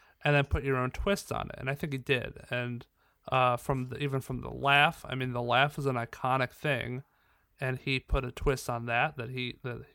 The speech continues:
thought was flavorful for his Joker, um, to the point that I've heard, uh, there's a scene where he, he laughs so hard that it physically hurts him,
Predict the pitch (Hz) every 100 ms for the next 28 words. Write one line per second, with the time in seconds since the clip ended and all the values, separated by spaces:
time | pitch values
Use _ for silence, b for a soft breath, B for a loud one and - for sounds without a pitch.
0 | _ 127 117 123 117 117 - - _ _
1 | - 135 131 131 - 123 - 120 135 -
2 | 120 120 123 139 165 _ _ _ _ _
3 | _ _ _ - 156 139 127 120 - 135
4 | 131 135 131 127 123 135 131 127 117 113
5 | b b b b 135 131 127 120 - 147
6 | 135 135 127 120 120 107 104 _ _ _
7 | _ 131 127 123 135 - 131 117 123 123
8 | 127 117 110 135 131 135 117 - 131 123
9 | - 185 196